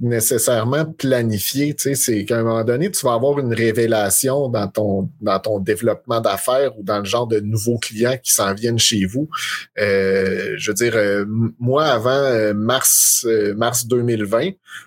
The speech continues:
on faisait jamais de webinaire ou presque pour nos clients. Du jour au lendemain, c'est comme, « Ah, pouvez-vous m'aider à automatiser mon webinaire ? Euh, pouvez-vous m'aider à faire, euh, des Zooms ? » Puis là, oups, on s'est, on s'est rendu compte qu'il y avait une nouvelle porte,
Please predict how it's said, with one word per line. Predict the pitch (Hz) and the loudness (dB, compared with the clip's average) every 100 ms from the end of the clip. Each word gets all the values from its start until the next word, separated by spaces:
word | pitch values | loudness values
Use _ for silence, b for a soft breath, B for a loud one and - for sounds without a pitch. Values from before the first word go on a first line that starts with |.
| B _ - | B _ -6
on | 110 | -2
faisait | 120 123 | 0 0
jamais | 120 135 139 160 | 2 0 2 0
de | 131 | 0
webinaire | 123 113 104 120 147 127 | 0 0 -2 0 0 -2
ou | 98 | -4
presque | 127 135 - - | 0 2 0 -4
pour | - | -2
nos | 110 107 | 0 0
clients. | - 107 120 139 - _ _ _ _ _ - _ _ | -2 0 0 -2 -10 _ _ _ _ _ -20 _ _
Du | 92 82 | -2 0
jour | 95 147 175 | 0 2 2
au | 160 | 2
lendemain, | 135 117 113 131 180 | 2 0 0 0 0
c'est | 170 - | -2 -2
comme, « | 110 107 98 B B B - | -2 -2 -4 B B B -4
Ah, | 113 131 | 0 0
pouvez-vous | 131 117 113 123 | 0 -2 0 0
m'aider | 139 120 120 147 | 0 0 2 2
à | 120 107 | 2 2
automatiser | 107 110 110 104 - 123 | 0 0 0 0 0 0
mon | 120 110 | 0 2
webinaire ? | 110 95 107 101 107 135 127 | 2 0 -2 0 0 -2 -2
Euh, | 107 104 | -2 -2
pouvez-vous | - 123 113 143 | 0 -2 0 0
m'aider | 135 123 113 131 139 | 0 2 0 2 2
à | 110 | 0
faire, | - 120 120 113 | 0 0 0 2
euh, | 107 101 | 2 0
des | 110 107 | 0 0
Zooms ? » | 101 120 135 156 B B B _ - | 0 0 0 -4 B B B _ -4
Puis | 120 | 0
là, | 175 165 | 2 2
oups, | 104 135 - - | 0 -2 -2 -2
on | 107 | 0
s'est, | - 113 | 2 0
on | 101 | 0
s'est | 98 113 | 0 0
rendu | 117 113 | 0 0
compte | - 165 165 | 0 -2 0
qu'il | |
y | 117 | 0
avait | 113 | 2
une | 113 110 | 0 0
nouvelle | 131 131 123 110 | 0 2 2 0
porte, | - 160 185 | -2 -4 -4